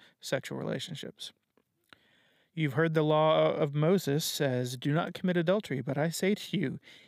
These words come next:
even one who looks at a woman with lust in his eyes has already committed adultery in his heart."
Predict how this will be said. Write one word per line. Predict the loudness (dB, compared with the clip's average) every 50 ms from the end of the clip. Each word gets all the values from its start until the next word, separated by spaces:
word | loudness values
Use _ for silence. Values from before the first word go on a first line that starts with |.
| _ _
even | -4 0 2 4 4 4 4 6 6
one | 6 6 4 4 4
who | 4 4 4
looks | 2 2 2 2 2 2 0 -2 -2
at | 0 2
a | 2 2
woman | 2 2 2 2 2 2 2 2
with | 2 0 0 2
lust | 0 2 2 0 0 0
in | 0 2
his | 2 2
eyes | 2 0 0 0 -2 -2 -2 -2 -2 -4 -6 -8 -14 -18 _ _ _ _ _ _ _ _ _ _
has | -4 -4 -2 0
already | 0 2 2 2 4 2 2 0
committed | 0 -2 -2 0 2 2 2 2 2 2
adultery | 0 0 0 2 0 0 -2 -4 -6 -6 -4 -4 -2 -2
in | -2 -4
his | -4 -4 -2 -2 0 2 2 0 0 -2 -6 -8 -10 _ _ _ _ _ _ _ _ _ _ _ _
heart." | _ -14 -12 -10 -10 -10 -10 _ -16 -16 -16